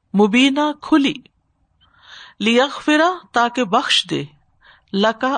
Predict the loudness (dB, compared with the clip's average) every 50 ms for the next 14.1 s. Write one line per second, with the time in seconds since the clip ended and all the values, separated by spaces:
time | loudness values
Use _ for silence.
0 | -2 0 0 0 0 -2 -4 -6 -4 -4 -4 -4 -6 -8 -8 -10 -10 -14 _ _
1 | _ _ _ _ _ _ _ _ _ _ -4 -2 0 2 2 2 2 2 0 -2
2 | -4 -8 -8 -6 -6 -4 -4 -4 -4 -4 -4 -6 -6 -10 -14 _ _ _ _ _
3 | _ _ _ _ _ _ _ -20 _ _ _ _ -6 -2 0 2 2 2 2 0
4 | -2 -4 -6 -8 -6 -2 0 0 0 0 -4 -6 -12 _ _ _ _ _ _ _
5 | _ _ _ _ _ _ _ _ _ -4 -4 -2 0 0 -2 -2 0 0 0 0
6 | 0 0 -2 -4 -4 -8 -14 _ _ _ _ _ _ _ _ -2 -2 0 0 0
7 | 0 0 0 0 -2 -2 -2 -2 -4 -6 -10 -16 _ _ _ _ _ _ _ _
8 | _ _ _ _ _ _ _ _ _ _ _ _ -4 -2 0 2 2 0 0 0
9 | 0 2 2 2 2 0 -2 -2 -2 -2 -2 -2 -6 -10 _ _ _ _ _ _
10 | _ _ _ -2 0 2 2 0 -2 -4 -6 -4 -4 -2 -2 -2 -2 0 0 0
11 | 0 0 0 -2 -4 -4 -6 -6 -8 -12 -12 -14 -16 -20 _ _ _ _ _ _
12 | _ _ _ _ _ _ _ _ -20 _ _ _ -20 -20 -20 -20 _ -4 0 0
13 | 2 2 4 4 4 4 2 0 -4 -8 -10 _ -2 0 0 0 0 0 2 4
14 | 4